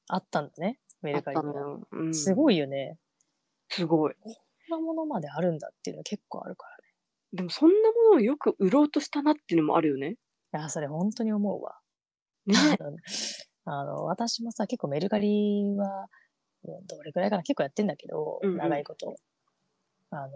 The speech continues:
Speaker 1: まあ、ちょっと着なくなった服とかをね、
Speaker 2: うん。
Speaker 1: いらなくなったものとか売ってんだけどさ、
Speaker 2: うんうん。
Speaker 1: こんなもん誰が欲しいんだろうって思って出品するとね、すぐ売れたりすんの、
Speaker 2: うん。
Speaker 1: 意外と。
Speaker 2: なんかさ、まあ、
Speaker 1: うん。
Speaker 2: 自分が買っといてなんだけどせ、な-、なんで？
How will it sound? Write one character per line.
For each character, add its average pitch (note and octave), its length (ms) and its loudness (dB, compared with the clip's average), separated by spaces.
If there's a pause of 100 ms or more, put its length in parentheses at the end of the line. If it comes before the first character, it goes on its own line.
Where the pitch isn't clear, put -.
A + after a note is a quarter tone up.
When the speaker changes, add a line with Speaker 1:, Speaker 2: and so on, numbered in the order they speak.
(200)
Speaker 1:
ま E3+ 60 -6
あ、 - 40 -2
ち - 60 2
ょ F#3+ 40 0
っ F3+ 40 -4
と - 40 -20
着 G3 120 -2
な A#3+ 80 4
く - 100 -4
な D4 100 0
っ - 20 -20
た - 180 -16
服 - 240 -2
と - 140 2
か - 100 -8
を - 160 -14 (160)
ね、 F3 160 -4
Speaker 2:
う G3+ 60 2
ん。 E3 180 -2 (140)
Speaker 1:
い - 100 -4
ら G3 160 4
な G#3+ 100 2
く A#3 100 0
な A#3+ 80 2
っ - 20 -2
た D#3+ 100 -4
も C#3 140 -6
の D#3+ 80 -6
と F#3+ 100 -6
か E3 60 -8
売 D3+ 80 -8
っ - 20 -20
て E3 140 -4
ん - 20 -6
だ D#3 80 -8
け D#3 80 -12
ど - 80 -8
さ、 F#3+ 300 -6
Speaker 2:
う G#3 40 0
ん G3+ 40 2
う F#3 40 2
ん。 F3 380 -6 (300)
Speaker 1:
こ D#3+ 320 -4
ん D3+ 80 -8
な D3 100 -4
も D3 140 -4
ん - 20 -10
誰 F#3+ 180 -8
が B3 80 -8
欲 B3 100 -4
し B3 100 2
い A#3+ 40 0
ん A3 40 0
だ G#3+ 80 2
ろ G3 60 2
う - 60 0
っ - 60 -20
て - 80 -6
思 D#3 140 0
っ E3 60 -4
て D#3 100 -4
出 D#3 280 -4
品 F3 140 0
す - 80 -4
る F3 80 -2
と D#3 140 -6
ね、 C#3+ 120 -4
す A3 160 2
ぐ F3 140 2
売 G3 40 4
れ D#3+ 100 0
た D#3+ 80 -2
り C#3 80 -4
す E3+ 160 -4
ん D#3 40 -8
の、 D3+ 100 -12
Speaker 2:
う - 20 -12
ん。 - 20 -10
Speaker 1:
意 D3+ 80 -6
外 E3+ 240 2
と。 - 220 -10 (560)
Speaker 2:
な D4+ 160 6
ん E4+ 60 0
か G#3 120 -4
さ、 F#3 480 -2
ま F#3+ 120 4
あ、 E3+ 60 -2
Speaker 1:
う D#3+ 60 -4
ん。 C#3 240 -8
Speaker 2:
自 F3+ 180 -2
分 E4+ 200 8
が F4 100 6
買 - 160 -2
っ - 40 -10 (120)
と A4 140 4
い A4 80 0
て F3 100 -2
な E3+ 140 2
ん F#3+ 100 2
だ G3+ 100 4
け E3+ 100 2
ど D3+ 100 -2
せ、 - 240 -4 (100)
な-、 G3 220 2
な A#3 160 6
ん G#4+ 80 8
で？ A#4+ 60 10